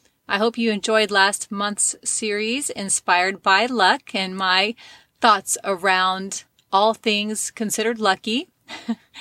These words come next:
This month, I want to introduce you to a tool that I call ten five two and you. And that can be you, the parent,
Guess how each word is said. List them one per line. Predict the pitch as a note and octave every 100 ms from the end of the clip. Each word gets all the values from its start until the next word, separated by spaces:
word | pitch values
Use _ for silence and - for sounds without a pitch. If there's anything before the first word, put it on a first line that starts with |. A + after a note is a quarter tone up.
| - - - - - _
This | A#3 F4 - D#4
month, | A#3+ A3 B3 -
I | - G#3+ C#4+
want | C#4 B3
to | -
introduce | A3+ A3+ F#3 G#3 A3 A3+
you | A3
to | - - G3
a | F#3
tool | - B3 B3 A#3+ C#4
that | A3 F3+
I | F#3+ A3+
call | - G3+ F#3 F3+ F3
ten | - A3 A#3 B3 C#4 D4 B3+
five | - - F#3+ F#3 F#3 F#3+ G3 - -
two | - E4 B3+ F3 F3 G#3 _ _ _ _
and | F#3 F3+ E3
you. | E3 G#3+ E3 - - _ _ - - - _ -
And | G3+
that | G#3+ G#3
can | - G#3+
be | G#3 G3
you, | E3 G3 G#3 G#3
the | - F3+
parent, | - - B3+ C#4 C#4 C4 B3+ -